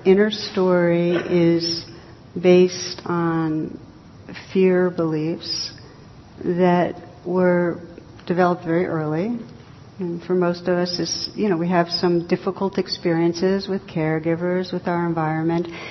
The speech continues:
and we start believing how we can't trust certain things or how something's wrong with us. And then because our survival brain has us scan for what's wrong, we collect evidence.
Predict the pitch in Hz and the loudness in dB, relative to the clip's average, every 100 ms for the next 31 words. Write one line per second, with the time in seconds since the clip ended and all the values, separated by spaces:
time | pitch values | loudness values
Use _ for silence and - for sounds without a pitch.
0 | - - 175 175 - 175 175 170 175 170 | -14 -2 0 0 0 -2 0 0 2 2
1 | 175 170 165 165 165 170 - 165 165 - | 0 0 0 -2 -2 -2 -2 -2 -2 -2
2 | 165 165 - 175 165 175 170 165 160 165 | -4 -4 -4 -2 0 0 0 0 2 2
3 | 165 170 160 175 165 170 170 175 165 175 | 0 -2 -2 -2 -4 -2 -4 -2 -2 0
4 | 175 170 156 165 - - - - - - | -2 -2 -2 -4 -8 -12 -18 -18 -18 -20
5 | - - 196 208 214 196 196 - 220 220 | -16 2 6 8 8 6 2 2 -2 -2
6 | 220 - - - - - - 185 185 - | -2 -4 -6 -18 -20 -20 -4 -2 -2 -2
7 | 196 180 175 180 190 202 190 175 170 175 | -4 -2 0 0 0 -2 -2 0 0 0
8 | 180 185 175 175 - - 190 190 196 196 | 2 0 0 -2 -2 2 6 8 6 2
9 | 185 170 165 165 - 196 196 180 175 - | -2 -2 -2 -2 -2 2 4 2 0 -6
10 | - - 214 214 214 208 202 202 180 185 | -14 -2 -2 0 2 4 2 2 0 2
11 | 175 151 185 220 - - | -2 -2 -4 -6 -12 -14